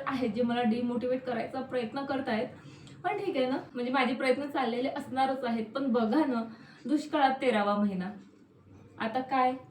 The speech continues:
तर माझ्याकडे दोन स्टँड आहेत, एक हा, एक हा, आणि दोघांची कंडिशन बघा तुम्ही. म्हणजे कळत नाहीये मला काय होतंय माझ्यासोबत.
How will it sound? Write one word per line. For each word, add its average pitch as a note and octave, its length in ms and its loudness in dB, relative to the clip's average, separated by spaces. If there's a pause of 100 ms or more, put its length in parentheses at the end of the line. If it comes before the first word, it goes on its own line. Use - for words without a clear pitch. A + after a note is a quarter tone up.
तर B3+ 140 2 (420)
माझ्याकडे C#4+ 280 0
दोन C#4+ 300 0
स्टँड G#3+ 380 0
आहेत, G#3 180 -2 (840)
एक A3 120 -2 (120)
हा, C4+ 160 6 (600)
एक - 300 0
हा, F3+ 120 -6 (280)
आणि D#4 120 0
दोघांची E4+ 440 6
कंडिशन C4+ 440 0
बघा G#3+ 200 -2
तुम्ही. G3 300 -8 (3750)
म्हणजे D#4+ 240 -2
कळत C#4+ 460 0
नाहीये C4+ 320 -2
मला A3 360 2
काय A#3 300 -2
होतंय B3 320 2
माझ्यासोबत. G3+ 640 -2